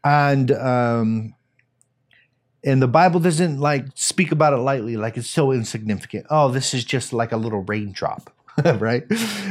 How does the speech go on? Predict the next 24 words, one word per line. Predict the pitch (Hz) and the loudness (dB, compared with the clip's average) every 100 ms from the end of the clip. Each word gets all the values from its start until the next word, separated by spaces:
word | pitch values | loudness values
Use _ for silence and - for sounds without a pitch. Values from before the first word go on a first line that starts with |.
| 147 | 2
It | 156 117 | 2 6
goes | 185 196 170 | 6 6 6
into | 165 143 | 4 4
detail | 131 175 202 - 160 143 131 | 4 4 4 4 6 6 6
that | 139 135 - | 4 2 0
the | 139 120 | 2 2
boat | 110 160 196 175 | 4 4 4 4
was | 165 143 | 2 2
being | 113 165 170 156 | 0 0 2 2
swamped | 135 - 147 170 180 147 143 - | 0 -4 0 2 4 2 -2 -2
and | 151 139 | 0 4
they | 180 | 4
were | 180 196 | 4 4
in | 180 | 4
great | 139 180 185 160 | 4 4 2 2
danger. | 170 185 147 110 - - _ _ _ _ _ _ _ - _ _ _ _ - | 4 4 4 0 -4 -16 _ _ _ _ _ _ _ -20 _ _ _ _ -2
And | 123 | 2
this | 151 170 180 | 4 4 2
is | 151 | 2
the | 131 | 2
realities | 127 135 143 175 190 147 123 117 | 2 4 4 6 4 4 2 2
that | 165 - | 0 0
we | 139 127 | 0 -2
face. | - 196 113 71 - - | 0 0 0 -2 -12 -14